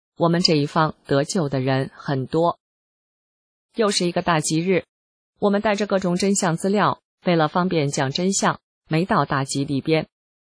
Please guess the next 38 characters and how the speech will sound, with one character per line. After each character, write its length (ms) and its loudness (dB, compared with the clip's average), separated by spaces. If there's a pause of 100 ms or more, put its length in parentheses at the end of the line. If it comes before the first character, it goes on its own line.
(120)
在 180 0
人 160 2
行 220 0
道 180 2
上 340 0
来 200 -2
往 180 -2
的 120 0
人 320 0
也 180 2
很 260 -2
多， 300 0 (340)
我 140 2
们 180 2
走 140 0
到 120 2
人 140 2
们 140 -2
跟 180 2
前 320 -4
就 220 0
问 240 2 (260)
看 240 -2
不 100 -6
看 240 -6
资 180 -4
料， 260 0 (540)
要 180 2
的 160 2
就 140 0
给， 480 0
不 100 0
要 240 2
的 280 2
也 140 -2
不 140 -2
勉 340 0
强。 300 0